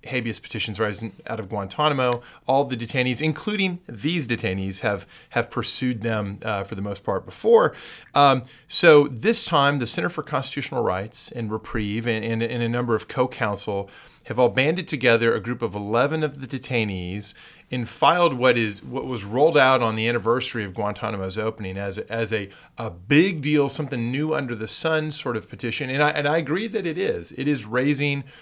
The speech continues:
what I would consider the next generation set of issues that have always been out there waiting to be raised, that we've seen a glimpse of it before with some Afghan Taliban detainees. Now we're getting it with, um, people accused of involvement with, uh, uh, Al-Qaeda.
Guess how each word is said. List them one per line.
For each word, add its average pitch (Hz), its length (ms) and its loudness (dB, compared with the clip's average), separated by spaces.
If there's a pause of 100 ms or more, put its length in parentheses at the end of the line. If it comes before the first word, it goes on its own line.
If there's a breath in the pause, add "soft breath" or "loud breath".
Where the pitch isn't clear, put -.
(100)
what 120 140 -2
I 135 80 2
would 143 80 -4
consider 123 420 -4
the 104 140 -4
next 113 420 -6
generation 113 560 -2
set 110 180 -4
of 104 120 -4
issues 120 500 -6 (400 soft breath)
that 117 180 0
have 101 120 -2 (100)
always 151 340 0
been 175 160 -4
out 160 220 0
there 139 180 -2
waiting 139 600 -2
to 143 120 -12
be 135 140 -2
raised, 120 580 -2
that 107 140 0
we've 113 180 -4
seen 143 220 -6
a - 20 -8
glimpse 120 380 -6
of 135 140 0
it 120 140 -6
before 127 440 -4
with 110 160 -6
some 95 340 -6 (360 loud breath)
Afghan 123 380 -2
Taliban 156 420 4
detainees. 135 500 -2
Now 120 220 2
we're 131 120 -2
getting 120 260 -2
it 113 100 -4
with, 107 240 -8 (360 soft breath)
um, 107 260 -2
people 117 340 -6
accused 110 380 -4
of 107 100 -4
involvement 104 560 -4
with, 104 340 -8
uh, 92 40 -4 (360)
uh, 87 300 -10 (140)
Al-Qaeda. 160 540 4